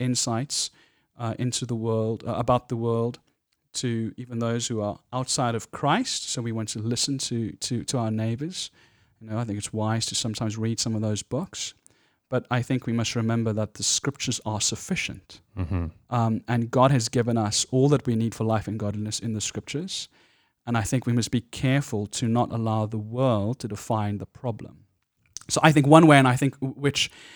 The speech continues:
Speaker 1: just in the recent years that, that racism has been defined, is the greatest sin in the world and almost the only sin in the world. That's just not true.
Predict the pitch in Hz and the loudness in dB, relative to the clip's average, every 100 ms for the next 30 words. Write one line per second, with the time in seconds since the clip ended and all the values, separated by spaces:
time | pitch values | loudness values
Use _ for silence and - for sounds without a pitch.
0 | - - 180 180 156 120 127 170 - 156 | -14 -2 2 8 8 8 6 6 6 2
1 | - 127 117 113 - 113 - - 120 110 | 2 2 2 2 2 -2 -2 -4 -2 0
2 | 117 123 139 143 131 117 117 - 117 110 | 2 4 4 0 0 0 -2 0 -2 0
3 | 107 - 123 98 92 147 190 _ _ _ | -4 -2 -2 -2 -2 -6 -10 _ _ _
4 | - 127 117 110 - _ _ 143 113 123 | -4 0 2 0 -2 _ _ 2 4 10
5 | 139 143 139 - 123 113 107 104 82 85 | 10 10 6 6 6 6 4 2 0 -6
6 | - _ - 147 160 170 143 - - 131 | -14 _ 4 6 10 12 10 8 0 2
7 | 156 156 151 151 117 117 104 101 90 71 | 6 8 8 8 6 2 0 -2 -8 -14
8 | - _ _ _ _ _ _ _ - 160 | -20 _ _ _ _ _ _ _ 4 6
9 | 147 143 - 117 - - - 156 - 101 | 8 6 6 2 2 -4 -2 -2 -4 -10